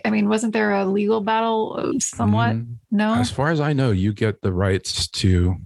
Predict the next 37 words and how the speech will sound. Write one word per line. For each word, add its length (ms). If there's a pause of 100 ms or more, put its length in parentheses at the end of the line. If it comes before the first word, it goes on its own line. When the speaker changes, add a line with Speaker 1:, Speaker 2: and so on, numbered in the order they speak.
Speaker 2:
use 380
that 200
N 140
F 160
T, 440
that 200
Bored 220
Ape, 280
however 360
you 160
want. 260 (300)
Like 260
Seth 280
Green 440 (420)
created 320
a 60
whole 180
T 200
V 120
show 440
around 340
his 160
Bored 300
Ape, 300 (120)
and 180
then 200
it 100
got 180
stolen. 520
<laughs> 60 (840)
And 240
I 60
think 200
he 60
got 140
it 100
back, 280